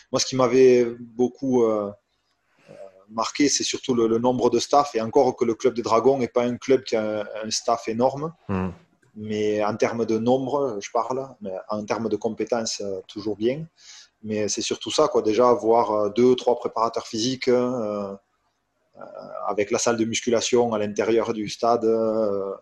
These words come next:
Speaker 1: voilà, quand nous, dans le club où je travaillais, on n'avait pas de salle de musculation, donc les gars allaient dans leur salle perso ou n'y allaient pas. Euh, euh,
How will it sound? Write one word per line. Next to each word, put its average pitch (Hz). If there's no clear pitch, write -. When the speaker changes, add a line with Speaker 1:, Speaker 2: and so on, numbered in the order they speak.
Speaker 1:
voilà, 113
quand 101
nous, 123
dans 107
le 117
club 120
où -
je 113
travaillais, 117
on 127
n'avait 110
pas 117
de 117
salle 117
de 120
musculation, 120
donc 107
les 107
gars 113
allaient 110
dans 104
leur 104
salle 110
perso 131
ou 131
n'y 113
allaient 107
pas. 135
Euh, 110
euh, 107